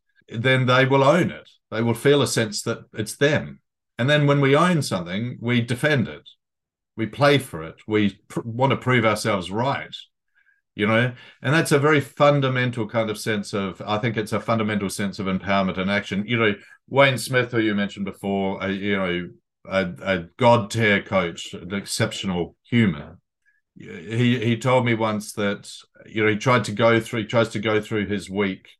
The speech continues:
not telling anyone anything. He tries to just ask questions. Um, there's a guy, Dave Hadfield, a, a coach from New Zealand, who, the fantastic guy who, uh, really call, he calls this query theory, and it's really about awareness. It's about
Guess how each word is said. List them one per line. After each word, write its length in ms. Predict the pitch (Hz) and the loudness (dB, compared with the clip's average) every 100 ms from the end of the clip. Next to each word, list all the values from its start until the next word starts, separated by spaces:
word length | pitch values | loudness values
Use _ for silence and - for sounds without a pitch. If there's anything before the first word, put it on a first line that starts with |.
| _ _ - | _ _ -10
not 180 | 104 - | -10 -2
telling 360 | 117 110 107 | 2 4 6
anyone 320 | 101 95 92 | 4 4 2
anything. 440 | 95 104 98 - 76 | 0 0 -4 -8 -12
He 120 | 85 | -10
tries 260 | 82 98 87 | -2 -2 -2
to 100 | - | -6
just 260 | 101 92 | -6 -2
ask 200 | 95 87 | -4 -4
questions. 500 | - 98 90 - - - _ _ _ _ _ _ _ _ _ - | -6 -6 -6 -10 -16 -20 _ _ _ _ _ _ _ _ _ -8
Um, 320 | 92 90 87 | -2 0 0
there's 140 | 95 | 0
a 60 | 101 | 0
guy, 240 | 113 110 | 2 4
Dave 300 | 101 113 104 | 4 2 2
Hadfield, 680 | 92 113 107 - 95 90 87 | 2 0 0 -2 -4 -4 -4
a, 180 | 90 90 92 | -4 -6 -8
a 60 | |
coach 380 | 92 - 101 90 | -8 0 0 -2
from 140 | - 92 | -4 -2
New 100 | 87 | 0
Zealand, 400 | 98 92 87 80 | 0 -2 -2 -2
who, 320 | 92 90 85 - _ _ - | -2 -2 -4 -8 _ _ -12
the 60 | 98 | -2
fantastic 640 | 107 92 110 104 101 87 | -2 0 0 0 -4 -2
guy 320 | 98 90 90 | 0 0 0
who, 380 | 82 95 90 87 - _ _ _ _ - | -2 -2 -2 -4 -8 _ _ _ _ -2
uh, 160 | 98 101 | 0 2
really 500 | 113 127 117 101 - - | 2 4 4 0 -6 -4
call, 220 | 117 107 | 0 0
he 120 | 101 | -2
calls 240 | 101 123 107 | -2 -2 -2
this 160 | 101 | -4
query 480 | - - 107 104 92 | -6 -2 2 2 0
theory, 400 | - 82 78 80 | -6 -10 -8 -6
and 100 | 90 | -4
it's 200 | 101 - | -4 0
really 240 | 120 143 | 4 6
about 240 | 131 107 98 | 6 4 2
awareness. 680 | 92 92 95 90 80 - - | 0 0 0 0 -6 -14 -16
It's 200 | - 104 | -10 -6
about 400 | 98 95 90 | 0 0 -2